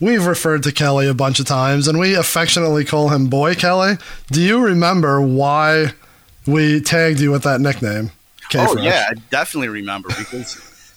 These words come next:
Speaker 2: <laughs> because it was that, um, that was that episode of, like, the original Talking Shop with, uh,
Speaker 1: Mm-hmm.
Speaker 2: uh, Luke Gallows and, uh, Carl Anderson, and it was funny. Like, we,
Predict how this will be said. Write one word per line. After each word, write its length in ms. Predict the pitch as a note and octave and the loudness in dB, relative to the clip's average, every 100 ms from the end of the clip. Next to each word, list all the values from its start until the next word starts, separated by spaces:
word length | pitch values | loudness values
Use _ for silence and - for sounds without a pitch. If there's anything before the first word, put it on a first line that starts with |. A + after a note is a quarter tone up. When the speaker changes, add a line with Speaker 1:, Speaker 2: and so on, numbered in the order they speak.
| - - | -20 -18
Speaker 2:
<laughs> 400 | - - - - | -20 -20 -20 -14
because 400 | C#3 C3 D#3+ D3 | -12 -4 -4 -2
it 100 | D3+ | -4
was 120 | C#3+ C#3+ | -2 0
that, 200 | C#3+ C#3 | 0 2
um, 420 | C3+ B2+ A2+ A2 _ _ _ _ _ - | 0 0 -4 -12 _ _ _ _ _ -6
that 100 | B2 | -4
was 100 | B2 | -2
that 120 | - | -2
episode 580 | B2 C#3+ C3 C#3+ C3+ B2 | -4 -4 -6 -2 -2 0
of, 220 | A#2+ A2 | -2 -2
like, 140 | A#2+ | -4
the 80 | C3 | -4
original 520 | G#2+ B2+ C#3 C3 A#2+ | -2 -2 0 -2 -2
Talking 460 | G#2+ B2 A2 A#2 G#2 | -2 -4 -4 -6 -10
Shop 420 | - A2+ G#2+ G#2 A2+ | -6 -4 -4 -6 -10
with, 280 | G#2+ G2+ D3+ | -12 -6 -2
uh, 160 | C#3+ | 0
Speaker 1:
Mm-hmm. 220 | C#3 C3 A#2+ - - _ _ - A2 | 0 -2 -4 -8 -20 _ _ -10 -6
Speaker 2:
uh, 140 | G#2+ | -6
Luke 260 | G2+ A#2 A2 | -6 -8 -4
Gallows 560 | A2+ A2 G#2+ A2 G2+ | -4 -2 -6 -10 -14
and, 300 | G#2+ G2 G2+ | -16 -16 -16
uh, 320 | G2+ G2+ G2 G2+ - | -14 -12 -12 -14 -10
Carl 300 | A#2 G#2+ A2 | -6 -6 -6
Anderson, 640 | G#2+ G#2 - B2 A2+ A2+ _ _ _ _ - A2 | -6 -6 -6 -6 -8 -12 _ _ _ _ -12 -6
and 360 | A2+ A2 G2+ - - _ _ _ - _ - - | -4 -6 -8 -14 -20 _ _ _ -20 _ -18 -4
it 80 | D3 | -2
was 180 | D#3 | 0
funny. 360 | - F3+ F#3+ D3 | 0 0 0 0
Like, 340 | B2+ B2+ A2+ - | 0 -2 -2 -6
we, 760 | A2+ G#2+ A2+ C#3+ D#3+ E3+ D#3+ | -16 -12 -8 -8 -8 -8 -8